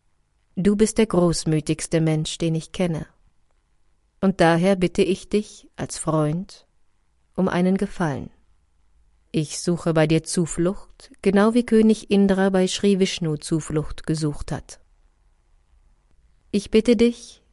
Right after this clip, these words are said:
sofort nach Vrindavan zu gehen und dort die beiden Jungen mit Namen Krishna und Balaram ausfindig zu machen.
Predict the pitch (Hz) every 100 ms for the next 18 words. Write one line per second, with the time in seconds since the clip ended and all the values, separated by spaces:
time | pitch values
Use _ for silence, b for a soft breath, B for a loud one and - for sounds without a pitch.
0 | _ _ _ _ 175 180 185 - 196 214
1 | - 202 185 - 180 185 170 165 165 156
2 | - 151 151 147 135 - - _ _ _
3 | _ _ _ - - 170 156 160 165 -
4 | - 180 160 160 165 160 165 180 190 185
5 | 175 175 165 165 165 160 165 - _ _
6 | _ _ _ - 175 175 - 175 170 202
7 | 247 _ _ _ _ _ _ _ 202 214
8 | - 170 160 170 190 170 151 147 135 -
9 | 190 _ - 170 151 - 170 156 143 -
10 | - 156 143 143 -